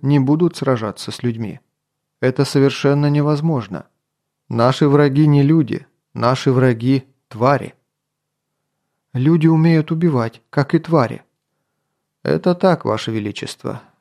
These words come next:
К сожалению, слабые ищут ещё более слабых, чтобы пожрать их. Но рано или поздно всё изменится. Когда мы выстроим сокровенную крепость, люди станут другими.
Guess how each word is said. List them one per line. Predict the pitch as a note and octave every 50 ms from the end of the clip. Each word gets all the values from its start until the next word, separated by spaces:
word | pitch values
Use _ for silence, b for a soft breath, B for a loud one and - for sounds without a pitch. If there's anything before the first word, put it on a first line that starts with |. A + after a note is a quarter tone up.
| _ _ _
К | -
сожалению, | - - F#3 E3+ E3+ F#3 E3+ C3+ A#2+ A2 G#2+ - D2+ - C3+ - _ _ _ _ _ _
слабые | - - - C3+ C#3 C#3+ D3 C3 C3 B2+ A#2+ A#2
ищут | B2+ C3+ B2+ - - C#3 C3 -
ещё | B2 B2 B2 - - - D#3+ C#3+
более | B2 A#2+ A2 A2 A2 A2+
слабых, | G#2+ - - C3 C3 B2+ B2 B2 A#2+ - - -
чтобы | - - - B2 A2+ A#2+ A2+
пожрать | - A#2+ C3 B2+ C#3+ C#3 C#3+ A#2+ G2+ - -
их. | - - - _ _ _ _ _ _ _ _ _ _ _ _ _ _ _ _ -
Но | C3+ B2+ A#2+
рано | A#2+ B2+ C3 C3+ C#3
или | C#3+ C#3+ C#3+
поздно | C#3+ - E3 E3+ D#3+ D3+ D#3+ D#3 D3+ C3+ - _ _
всё | - - - C#3 C#3+ D3+
изменится. | D3 C#3+ D3+ D#3+ E3 D3+ B2 - - - - - - _ _ _ _ _ _ _ _ _ _ _ _ _ _ _ _ _
Когда | - - A#2 A#2+ A#2+ C3+ E3 F#3
мы | F#3 F#3 F3+ D#3+
выстроим | E3 F#3 F#3+ - - - E3 E3 D#3+ D#3 D3+
сокровенную | - - C3 - C3+ B2+ A#2+ B2 C#3+ E3 D#3 C#3 B2+ A#2+ A2+
крепость, | - B2+ D3 E3 E3+ E3+ - - - - - - _ _ _ _ -
люди | A2+ A2 G#2+ A2 B2 C#3 B2+ A#2+ G#2+ - _ _ -
станут | - - - B2 A#2 A#2+ B2 B2 B2 A#2+
другими. | A2+ B2+ C3+ C3 B2+ D3+ E3 C#3+ A2+ - -